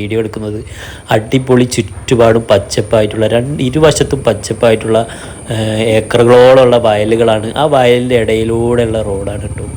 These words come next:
അപ്പോൾ ഈ ഒരു റോഡ് എന്ന് പറഞ്ഞാൽ ഒരു കിലോമീറ്ററിന് മേലെ ആയിട്ട് ഒരു ഒന്നൊന്നര കിലോമീറ്ററോളം ഈ റോഡ് ഇങ്ങനെ പോകുന്നുണ്ട്. അത്ര മനോഹരമായിട്ടുള്ളൊരു സ്ഥലമാണ് ട്ടോ. ഒന്നര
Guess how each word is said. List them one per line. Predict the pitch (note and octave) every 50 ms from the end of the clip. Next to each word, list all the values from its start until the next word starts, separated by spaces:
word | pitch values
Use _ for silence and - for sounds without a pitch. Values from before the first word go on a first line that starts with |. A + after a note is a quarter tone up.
| - - - - - - - - - - - -
അപ്പോൾ | - - C3 C3+
ഈ | C#3+ D#3 D#3
ഒരു | D#3+ D#3 D3
റോഡ് | C#3+ C3+ C3+ C3+ C3
എന്ന് | C3 C#3+
പറഞ്ഞാൽ | C#3 B2+ C3 B2+
ഒരു | B2+ C3 B2+
കിലോമീറ്ററിന് | C3 B2 B2 B2 B2 B2+ A#2+ A2+ B2 B2+ C3+ B2+ A#2+
മേലെ | A#2 A#2 A#2 A#2 A#2+ A#2+ B2 B2 A#2
ആയിട്ട് | A#2 A2+ G#2+ - A#2 A2+ A#2 B2
ഒരു | A#2+ A2 A#2
ഒന്നൊന്നര | A2 A2+ A#2+ A#2+ B2+ B2+ C3+ C3
കിലോമീറ്ററോളം | C3 B2 A#2+ A#2+ A#2 A2+ A#2 A#2+ A#2 A#2+ A#2+
ഈ | A#2 A2+ A2
റോഡ് | A2 A2 A2 A2+ A2
ഇങ്ങനെ | A2 A2 A2+ A2+ G#2+ - -
പോകുന്നുണ്ട്. | A2 G#2+ G#2+ G#2+ G#2+ G#2 - - - - - - - - - - - - - - -
അത്ര | A#2+ A2 - - - - - C#3 C3+ B2+ A#2+
മനോഹരമായിട്ടുള്ളൊരു | A#2 A2+ A#2 B2 B2 B2+ C3 B2 - C#3+ C#3 C3 A#2+ A#2+ A#2 - - A2+ G#2+ G#2 -
സ്ഥലമാണ് | - - G#2 G2+ G2+ G2+ G2
ട്ടോ. | G2 G#2
ഒന്നര | F#2+ G#2 A2 B2